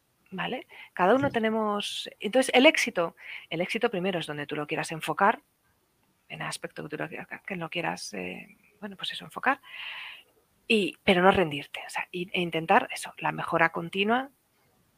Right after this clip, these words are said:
Speaker 1: para, para ir progresando. Los éxitos son,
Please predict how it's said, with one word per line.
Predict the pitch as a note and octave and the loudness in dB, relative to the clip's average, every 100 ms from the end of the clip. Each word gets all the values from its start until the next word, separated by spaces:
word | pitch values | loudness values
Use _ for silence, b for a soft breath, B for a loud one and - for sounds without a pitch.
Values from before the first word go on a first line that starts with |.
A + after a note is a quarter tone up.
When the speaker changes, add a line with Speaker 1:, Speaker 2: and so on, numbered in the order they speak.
| _ _ - | _ _ -4
Speaker 1:
para, | D#3 C#3+ C#3 C#3 - | -2 -2 -6 -8 -4
para | - C#3 | -2 -2
ir | C#3 | -4
progresando. | - F3+ D#3+ - - D#2+ - _ _ _ _ _ _ _ _ _ _ _ | -4 -4 -4 -6 -4 -6 -10 _ _ _ _ _ _ _ _ _ _ _
Los | F#3 G3 | 0 0
éxitos | A3+ C#4 C#4 | -2 0 -2
son, | C4+ B3+ C4+ | 0 -2 -2